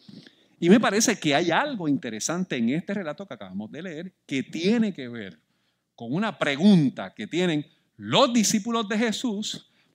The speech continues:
porque están acostumbrados que los resultados,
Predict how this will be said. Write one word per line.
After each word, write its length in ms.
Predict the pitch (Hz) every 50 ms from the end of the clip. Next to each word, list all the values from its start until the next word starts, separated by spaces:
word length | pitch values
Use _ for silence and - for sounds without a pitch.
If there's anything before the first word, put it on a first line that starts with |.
| _ -
porque 480 | 220 240 262 247 - - 220 220 220
están 540 | 185 180 - - - - 226 233 254 269 269
acostumbrados 1000 | 262 226 254 247 - - - 247 233 220 214 247 254 247 240 226 220 214 - -
que 200 | - - 202 226
los 160 | 240 247 233
resultados, 1120 | 220 240 226 - 247 214 208 - - - 233 220 214 196 156 123 104 - - - - _